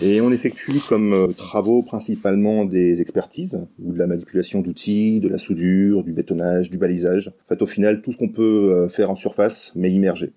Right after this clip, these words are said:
Euh, sur une équipe de scaphandriers, l'équipe est toujours composée de trois scaphandriers, qu'on appelle aussi opérateurs. Donc, bon, moi, je préfère dire scaphandrier. Il y a, euh, celui forcément qui, euh, s'immerge, qui, euh, va faire, euh, le travail. Et en surface, euh, il y en a un autre qui participe à la surveillance du premier scaphandrier et à son assistance,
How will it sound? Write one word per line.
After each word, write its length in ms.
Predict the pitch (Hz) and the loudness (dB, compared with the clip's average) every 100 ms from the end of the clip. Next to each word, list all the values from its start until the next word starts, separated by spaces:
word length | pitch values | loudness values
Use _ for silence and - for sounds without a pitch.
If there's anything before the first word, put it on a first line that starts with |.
| - | -4
Euh, 320 | 98 95 90 | 0 2 2
sur 160 | - 117 | 0 0
une 80 | |
équipe 180 | 120 135 | 0 0
de 60 | 123 | -2
scaphandriers, 640 | 123 120 107 110 135 143 - | -2 -2 -2 0 2 2 0
l'équipe 400 | 104 107 - - | -2 -2 -2 -6
est 20 | |
toujours 220 | - 127 | -2 -2
composée 240 | 123 110 113 | -2 -2 -2
de 140 | 107 | -2
trois 400 | - - 131 - _ | -2 0 0 -2 _
scaphandriers, 680 | - - 123 104 101 135 - - | -14 -8 -4 0 0 0 -4 -4
qu'on 100 | 101 | -2
appelle 160 | 90 | 2
aussi 220 | 107 - 123 | 0 2 0
opérateurs. 520 | 120 104 101 143 151 | 0 0 2 0 -2
Donc, 80 | 98 | -10
bon, 140 | 95 90 | -8 -8
moi, 80 | 92 | -6
je 60 | |
préfère 240 | - 98 90 | -6 -4 -4
dire 120 | 92 | -4
scaphandrier. 500 | - - 98 92 110 - | -6 -4 0 0 -2 -6
Il 100 | 85 | 0
y 80 | 101 | 4
a, 160 | 104 | 4
euh, 160 | 101 87 | 4 4
celui 300 | - 101 110 | 0 0 0
forcément 460 | 117 - 101 101 101 | 0 -2 0 0 -2
qui, 320 | - 92 90 | -4 0 2
euh, 80 | 82 | 0
s'immerge, 420 | - 90 139 90 80 78 - | -2 0 0 -2 -4 -12 -12
qui, 260 | 85 80 | -6 -2
euh, 80 | 80 | -2
va 80 | 85 | -2
faire, 380 | - 98 92 82 | -2 0 0 0
euh, 280 | 78 78 78 69 - | -4 -2 -6 -8 -6
le 120 | 82 | -4
travail. 420 | 78 78 87 127 | -2 0 0 0
Et 40 | 98 | 0
en 100 | 90 | -2
surface, 540 | - - 110 110 - | -4 -2 -2 -2 0
euh, 140 | 101 104 | 2 2
il 60 | 90 | 0
y 80 | |
en 60 | 90 | 0
a 60 | 92 | 2
un 160 | 95 | 2
autre 220 | 120 - | 0 -2
qui 100 | - | -10
participe 380 | - 98 - 123 | -8 -6 -6 -2
à 40 | 104 | 0
la 60 | |
surveillance 600 | 101 107 104 123 - - - | 0 0 0 0 -4 -10 -6
du 100 | 101 | -4
premier 200 | 101 101 | -2 -2
scaphandrier 560 | 107 107 95 92 143 | -2 -4 0 2 2
et 40 | 104 | 0
à 40 | |
son 160 | - 104 | 0 -2
assistance, 640 | 104 104 - 156 - | -2 -4 -2 -4 -6